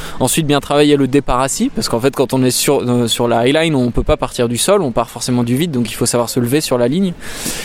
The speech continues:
Et à partir de là, c'est vraiment avoir le plus possible de technique qui permettra, une fois qu'on est au-dessus du vide,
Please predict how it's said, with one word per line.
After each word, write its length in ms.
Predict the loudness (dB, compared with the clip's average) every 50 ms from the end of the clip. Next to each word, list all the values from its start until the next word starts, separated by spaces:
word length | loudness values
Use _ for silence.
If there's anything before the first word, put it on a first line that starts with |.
| -6 0
Et 100 | 2 2
à 80 | 2 2
partir 360 | 2 -2 -2 0 0 2 2
de 100 | 4 4
là, 520 | 4 4 4 4 4 2 2 2 0 -2 -4 -8 -6
c'est 160 | -2 0 0
vraiment 460 | 2 2 2 2 2 2 0 0 -4 -6 -4
avoir 280 | 0 2 4 4 4 4
le 100 | 2 0
plus 440 | -2 -4 -4 -4 -2 -2 -2 -4 -2
possible 380 | -2 -2 -2 0 -2 -4 0
de 100 | 0 0
technique 640 | 2 2 -2 -2 0 0 -2 -2 -2 -6 -10 -8 -6 -6 -6 -6 -6 -8 -4
qui 120 | -4 -2 0
permettra, 560 | 0 0 2 0 0 0 0 -2 -2 -2 0 0
une 140 | 0 0
fois 220 | 0 0 0 0 0
qu'on 160 | 0 0 2
est 40 | 2
au-dessus 240 | 0 0 0 0 0
du 100 | 2 2
vide, 260 | 2 0 0 -2